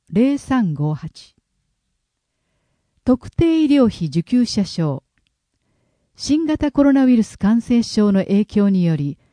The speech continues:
特定医療費、指定難病、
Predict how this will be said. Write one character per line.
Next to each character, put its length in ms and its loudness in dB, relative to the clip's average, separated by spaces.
特 240 0
定 260 0
医 40 0
療 180 2
費、 340 -8
指 140 -20
定 240 2
難 320 4
病、 280 -2